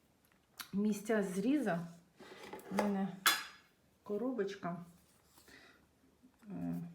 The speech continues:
кориця. Я беру і корицею все це гарненько,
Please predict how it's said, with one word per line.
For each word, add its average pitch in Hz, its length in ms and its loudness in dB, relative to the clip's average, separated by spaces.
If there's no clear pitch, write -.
кориця. 196 460 0
Я 202 240 2
беру 220 380 4
і 285 180 0
корицею 240 640 0
все - 280 -2
це 185 180 -4
гарненько, 208 680 0